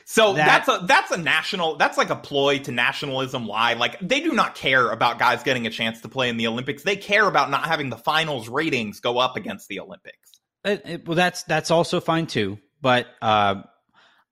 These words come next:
Speaker 2: I, I
Speaker 1: I'm just,
Speaker 2: honestly
Speaker 1: I'm
Speaker 2: think
Speaker 1: tired of, I'm tired of people saying that the N B A cares about letting these guys participate. Like, they don't get, like, if they thought, didn't, thought that the Olympics wouldn't outrate them, they would not care, and they would have, uh, postponed the season even more.
Speaker 2: I, I,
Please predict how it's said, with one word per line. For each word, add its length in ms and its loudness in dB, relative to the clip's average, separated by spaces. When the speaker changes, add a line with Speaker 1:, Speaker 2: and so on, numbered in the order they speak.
Speaker 2:
I, 240 2
I 140 4
Speaker 1:
I'm 220 6
just, 160 0
Speaker 2:
honestly 100 2
Speaker 1:
I'm 60 2
Speaker 2:
think 180 4
Speaker 1:
tired 300 4
of, 120 -6
I'm 140 2
tired 220 2
of 60 -10
people 220 -6
saying 260 0
that 100 -8
the 120 -2
N 80 -4
B 140 -4
A 60 -2
cares 360 -6
about 240 -6
letting 220 -2
these 160 -8
guys 240 0
participate. 420 -6
Like, 160 -4
they 60 -4
don't 240 -2
get, 220 -2
like, 140 -2
if 100 -6
they 120 0
thought, 340 0
didn't, 300 -8
thought 220 4
that 100 -12
the 120 -6
Olympics 380 -8
wouldn't 280 -8
outrate 440 0
them, 280 0
they 100 4
would 160 -2
not 240 -4
care, 220 -6
and 160 -2
they 80 4
would 160 -2
have, 180 -8
uh, 200 -4
postponed 480 -2
the 60 -4
season 360 -8
even 180 -6
more. 220 -6
Speaker 2:
I, 200 0
I, 140 -2